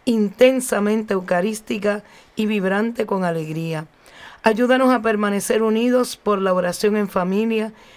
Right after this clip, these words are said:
en los momentos de gozo y de dolor. Enséñanos a ver a Jesucristo en los miembros de nuestra familia, especialmente en los momentos de angustia. Haz que el corazón de Jesús Eucaristía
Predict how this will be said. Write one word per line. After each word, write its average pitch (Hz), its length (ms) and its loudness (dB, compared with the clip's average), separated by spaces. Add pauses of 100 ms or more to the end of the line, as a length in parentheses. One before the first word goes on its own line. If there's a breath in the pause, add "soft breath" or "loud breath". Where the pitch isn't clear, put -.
(120)
en 208 120 0
los 220 100 0
momentos 214 600 0
de 180 120 0
gozo 226 560 -2
y 202 120 -2
de 180 140 0
dolor. 165 420 -2 (600 soft breath)
Enséñanos 233 720 0
a 214 80 4
ver 214 200 0
a 220 60 0
Jesucristo 196 800 -4 (340 loud breath)
en 214 140 2
los 214 100 2
miembros 240 500 2
de 214 120 0
nuestra 190 360 -4
familia, 170 640 -4 (480 loud breath)
especialmente 247 840 2
en 233 80 2
los 214 100 2
momentos 185 540 -2
de 190 100 0
angustia. 175 640 -4 (500 soft breath)
Haz - 240 -2
que 233 80 -4
el 214 100 -2
corazón 214 640 0 (300 loud breath)
de 208 120 0
Jesús 220 340 0
Eucaristía 226 920 0